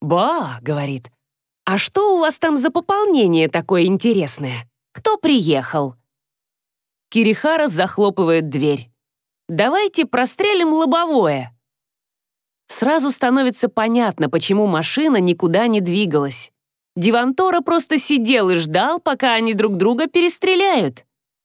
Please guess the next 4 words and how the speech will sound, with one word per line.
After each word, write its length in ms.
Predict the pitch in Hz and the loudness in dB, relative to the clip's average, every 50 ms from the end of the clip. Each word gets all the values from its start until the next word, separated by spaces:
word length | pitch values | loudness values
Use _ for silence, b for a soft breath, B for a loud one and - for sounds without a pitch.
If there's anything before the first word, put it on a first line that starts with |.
| _ _ _ _ _ _ | _ _ _ _ _ _
Кирихара 600 | - - 214 202 214 - - - 330 359 349 339 | -2 0 2 2 2 0 0 0 0 0 0 0
поворачивается 840 | - 285 262 233 233 226 240 247 - - 240 233 226 220 - - 240 | 0 0 0 0 0 0 0 -2 -2 0 0 0 0 0 0 -4 -4
к 100 | - - | -2 0
Риду — 400 | 214 190 175 170 143 170 170 - | 0 0 2 2 2 0 -2 -2